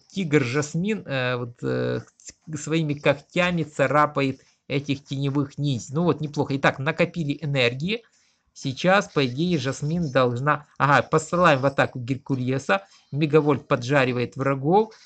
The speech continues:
Э, Скрудж притягивает монетки, а Жасмин натравливает тигра на врага. Отлично. И плюс ещё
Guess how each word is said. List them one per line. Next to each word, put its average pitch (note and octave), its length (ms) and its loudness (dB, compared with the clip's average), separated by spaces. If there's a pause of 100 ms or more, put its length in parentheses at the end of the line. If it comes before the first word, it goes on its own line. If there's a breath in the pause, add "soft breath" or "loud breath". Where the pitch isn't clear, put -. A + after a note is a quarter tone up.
(120 loud breath)
Э, C3+ 180 0
Скрудж C3+ 520 -2
притягивает C3+ 640 0
монетки, E3 500 -2
а D#3 200 2
Жасмин D#3 560 -2 (180 loud breath)
натравливает D3 880 2
тигра E3 420 2
на D3 200 2
врага. C#3 560 4 (960 loud breath)
Отлично. C#3+ 360 0
И G#3 280 0
плюс F3+ 320 -4
ещё D#3+ 400 0